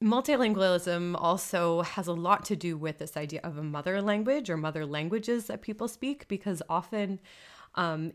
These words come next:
in an educational setting, for example, or it could be in a setting of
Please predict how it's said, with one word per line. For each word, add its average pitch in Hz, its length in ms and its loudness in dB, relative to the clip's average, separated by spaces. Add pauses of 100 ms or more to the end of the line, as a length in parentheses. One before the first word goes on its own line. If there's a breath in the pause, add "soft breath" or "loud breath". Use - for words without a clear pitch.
in 170 640 -2
an 156 120 -4
educational 240 680 -2
setting, 160 360 -4
for 156 180 -2
example, 147 720 -4
or 175 120 2
it 160 140 -2
could 185 180 -4
be 196 180 0
in 165 120 -4
a 160 80 -6
setting 156 340 -8
of 147 180 -8